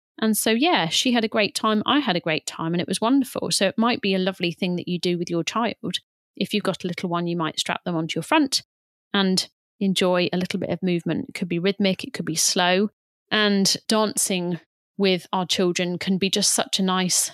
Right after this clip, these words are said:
thing for everyone to do. It might be that you all have a giggle, that you all have, yeah, you get my gist. It's just such a precious thing to do, I feel.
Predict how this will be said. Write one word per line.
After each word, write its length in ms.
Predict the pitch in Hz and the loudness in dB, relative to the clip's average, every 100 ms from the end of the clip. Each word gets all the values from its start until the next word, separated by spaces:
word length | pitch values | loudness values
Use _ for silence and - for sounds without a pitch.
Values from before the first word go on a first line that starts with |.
| - | -12
thing 240 | - 196 180 | -4 -2 0
for 160 | - | 0
everyone 380 | 190 208 196 196 | 0 0 0 0
to 100 | 208 | 0
do. 320 | 202 214 277 - _ _ _ _ | 2 4 2 -2 _ _ _ _
It 160 | 208 - | -6 0
might 240 | 196 185 - | 0 -2 0
be 360 | 185 180 175 - _ _ _ _ _ _ _ _ _ | 0 0 -2 -8 _ _ _ _ _ _ _ _ _
that 100 | - | -2
you 140 | 196 | 0
all 120 | 185 185 | 0 0
have 180 | 180 | -4
a 40 | 175 | -2
giggle, 480 | 214 214 226 220 - _ _ _ - | -2 0 0 -2 -6 _ _ _ -4
that 160 | 196 | -2
you 160 | - 196 | 0 0
all 180 | 190 185 | 2 0
have, 540 | - 185 180 175 - - _ _ _ _ _ _ _ - | 0 0 0 -2 -8 -14 _ _ _ _ _ _ _ -4
yeah, 200 | - - - | -4 -4 -4
you 140 | - 269 | 0 2
get 180 | 320 | 2
my 100 | 214 | 0
gist. 380 | 175 - - - | -2 -4 -6 -2
It's 220 | 220 - | -2 -2
just 220 | - - - | 0 0 2
such 280 | 220 - | 0 -2
a 60 | 190 | -6
precious 440 | - 180 - 180 | -4 -2 0 -2
thing 220 | - 170 160 | 0 0 0
to 100 | - | 0
do, 160 | 180 | 0
I 120 | 156 | 0
feel. 440 | 160 170 156 160 | -2 -2 -2 -2